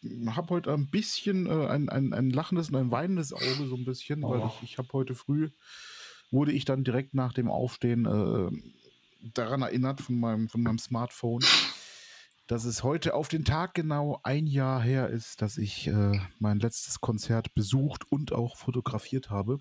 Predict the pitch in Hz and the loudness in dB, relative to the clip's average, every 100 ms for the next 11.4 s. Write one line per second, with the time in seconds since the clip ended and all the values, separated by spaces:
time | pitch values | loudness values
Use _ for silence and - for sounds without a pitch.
0 | - 123 - 92 - - - - _ _ | -4 -6 -4 -4 -6 -14 -20 -20 _ _
1 | _ _ _ _ - 151 156 - - - | _ _ _ _ -2 0 0 -2 -4 -4
2 | 131 - 131 123 123 - - 151 147 139 | -4 -2 -2 0 -2 -4 -4 -2 0 0
3 | 160 147 135 143 - 131 120 139 131 117 | 2 2 2 0 0 0 2 2 2 2
4 | 110 107 104 104 104 110 104 95 95 101 | 2 0 0 0 0 0 2 2 2 2
5 | 98 101 - - - _ 101 101 120 123 | 0 -2 -8 -18 -20 _ -4 0 0 0
6 | 135 123 110 143 170 - 92 113 107 110 | 0 0 0 0 -2 -2 0 0 0 -2
7 | 107 117 110 110 110 110 107 107 104 113 | 0 0 0 2 2 2 2 0 0 0
8 | - 104 107 104 - 113 113 - 107 107 | -2 -4 -2 -2 0 2 2 2 0 0
9 | - - - - _ _ _ _ - - | -6 -18 -20 -20 _ _ _ _ -12 -2
10 | 120 101 151 - - - - 131 - 127 | 0 2 0 -2 -6 -6 -4 -4 -2 -4
11 | - 139 139 | -4 -6 -2